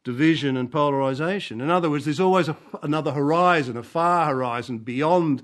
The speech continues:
those givens of human life. But if we simply say there's nothing more possible, then we're no longer living the new life.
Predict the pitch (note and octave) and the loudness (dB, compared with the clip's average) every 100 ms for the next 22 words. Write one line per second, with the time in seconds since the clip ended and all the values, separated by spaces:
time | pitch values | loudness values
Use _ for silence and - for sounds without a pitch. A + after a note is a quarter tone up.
0 | - - - _ - C3 B2+ A#2+ B2 F3+ | -8 -20 -20 _ -6 -2 -2 -4 0 0
1 | C3 G#2 - - - - _ _ _ _ | 0 -6 -10 -20 -20 -20 _ _ _ _
2 | _ _ - A2 C#3 A#2+ A2 A#2 G#2 G2 | _ _ -16 -8 -4 -4 -4 -6 -8 -10
3 | - _ _ _ _ _ _ _ _ - | -20 _ _ _ _ _ _ _ _ -8
4 | B2+ B2+ B2 E3+ C3+ B2 D#3+ D#3+ C#3 B2+ | -6 -4 2 2 2 -4 0 2 2 0
5 | D3+ C3+ B2+ A#2 A2 F3+ F#3+ - G#2+ G2+ | -2 -2 -2 -4 0 2 2 0 -10 -12
6 | A#2+ - _ _ _ - C3 B2+ A#2+ C3 | -18 -20 _ _ _ -6 -4 -2 0 0
7 | C3+ C#3 B2 A2+ A2 G#2+ G#2 A2 A2 A2 | 2 0 0 -4 -6 -6 -6 -6 -6 -6
8 | G2 G2+ | -10 -14